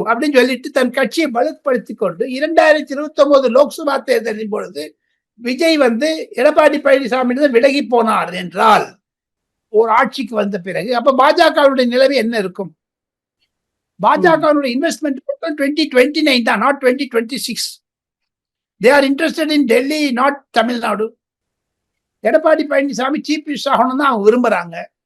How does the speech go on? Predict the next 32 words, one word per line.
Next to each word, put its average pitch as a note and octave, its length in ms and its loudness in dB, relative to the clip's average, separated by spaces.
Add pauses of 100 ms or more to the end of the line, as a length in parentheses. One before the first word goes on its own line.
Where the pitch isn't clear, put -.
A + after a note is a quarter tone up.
(460)
பி B3+ 160 2
ஜே D4+ 180 2
பி D4+ 160 -8
is G#3+ 100 -8
not C4+ 240 -4
contesting A#3+ 580 -2
for A#3+ 180 0
எடப்பாடி G#3+ 540 -4
பழனி-, G3 260 -6
இது, B3 180 -2 (120)
இது G#3 140 4 (180)
சீஃப் B3+ 200 -4
மினிஸ்டர்ஷிப். E3+ 680 -6 (960)
அவங்க D4 260 4
எதிர்பார்க்கறாங்க C#4+ 720 0
ஒரு C#4+ 140 -4
இருபத்தஞ்சு C#4 640 0
எம் C4+ 120 2
எல் D4+ 120 0
ஏக்கு C#4 260 -8
கண்டெஸ்ட் A#3 420 0
பண்ணுமான A#3+ 340 -4
ஒரு C#4 200 4
பதினஞ்சான B3 600 0
வரும்னு A3 340 0
எதிர்பார்க்கறாங்க. F3+ 680 -4
இது, C#4+ 280 -4
இது A3 180 -4
ஒரு A#3+ 200 4
அரசியல் A3 480 0
நிலைமை. D#3 260 -6 (500)
ஆனால் F3+ 540 2